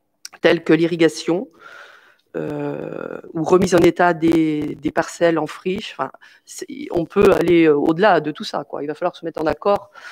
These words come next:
pour, euh, précisément. Euh, construction des bâtiments en cuma, en commun, hein, pour,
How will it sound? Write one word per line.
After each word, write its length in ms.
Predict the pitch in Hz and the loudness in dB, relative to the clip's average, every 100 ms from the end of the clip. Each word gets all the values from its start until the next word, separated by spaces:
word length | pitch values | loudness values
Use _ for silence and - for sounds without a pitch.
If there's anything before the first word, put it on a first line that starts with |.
| - _ | -20 _
pour, 200 | - - | -10 -2
euh, 320 | 160 151 151 | 2 2 0
précisément. 640 | - - - 165 151 170 - _ - - - - - | -2 -2 -2 0 0 -2 -6 _ -20 -20 -20 -6 2
Euh, 280 | 170 165 160 | 6 6 6
construction 480 | 196 226 226 - 214 | 4 0 -2 0 2
des 120 | 190 | 4
bâtiments 420 | 190 214 190 - | 2 0 0 2
en 60 | 170 | 0
cuma, 340 | - 165 254 359 | 0 0 0 0
en 60 | |
commun, 360 | - 165 160 285 _ _ _ _ _ - | 0 2 2 0 _ _ _ _ _ -14
hein, 100 | 147 185 | -14 -14
pour, 160 | - | -16